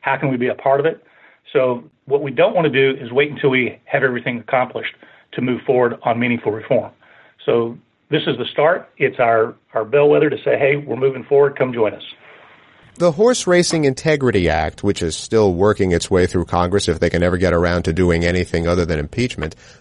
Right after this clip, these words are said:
Speaker 2: would establish an independent government-controlled organization to implement and enforce rules on medication in the sport. So what does this coalition mean for the future of the act?
Speaker 1: Well, I think, as you just said, federal legislation doesn't happen overnight,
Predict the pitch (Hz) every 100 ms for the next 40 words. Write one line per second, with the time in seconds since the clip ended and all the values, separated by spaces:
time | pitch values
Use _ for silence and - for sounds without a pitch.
0 | _ 131 135 135 - 151 170 190 175 147
1 | - 120 117 - 135 151 143 - 127 135
2 | 127 127 123 - - - 110 120 120 120
3 | 117 120 - 113 117 120 110 113 110 101
4 | 107 110 110 107 90 101 110 98 98 101
5 | 98 98 - - 95 98 - 87 95 98
6 | 95 92 107 - 175 - 92 82 78 -
7 | 82 73 57 - - 117 113 113 170 -
8 | 147 127 101 139 - - 139 127 123 165
9 | - 104 101 117 117 110 104 - 139 151
10 | - 107 104 95 95 104 107 156 98 -
11 | - - - _ _ - 139 139 - 165
12 | 156 139 170 151 147 175 156 127 - _
13 | 165 160 147 147 123 165 160 151 131 135
14 | 123 - 123 131 123 117 131 107